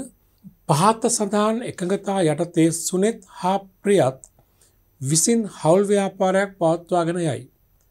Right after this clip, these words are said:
සුනෙත් හා ප්‍රියත් පිළිවෙලින් රුපියල් විසිදහක් හා පහළොස්දහක් මාසික වේතනයක් ගෙවනු ලැබේ.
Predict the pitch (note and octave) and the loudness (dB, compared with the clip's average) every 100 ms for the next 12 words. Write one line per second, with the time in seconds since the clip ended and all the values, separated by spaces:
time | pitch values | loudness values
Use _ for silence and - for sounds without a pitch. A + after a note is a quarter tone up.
0 | _ _ _ _ - - F#3+ G#3+ A#3 - | _ _ _ _ -16 -4 2 2 2 0
1 | A#3 F#3 A3 - - G3 G#3+ G3 - - | 2 4 4 2 2 6 8 6 -2 -2
2 | B2+ F3 G#3 - G3 G#3+ D#3+ F#3 E3+ E3+ | 0 0 -2 -4 2 4 4 4 0 -4
3 | F#3+ F3 - F#3 F#3+ G3+ - G#3+ G#3+ E3+ | -4 -4 -4 -2 -2 -2 -4 -4 -2 -2
4 | E3+ F3 - C3 D3+ G3+ _ _ _ _ | -2 -4 -8 -6 -6 -8 _ _ _ _
5 | _ _ C3 E3+ G3+ A#3 A#3 G3+ F#3 F#3+ | _ _ 0 2 2 0 0 0 0 -2
6 | F3+ G3+ E3+ E3 F3 D#3+ A#2+ G#2+ | -2 -2 -2 -2 0 0 -2 -6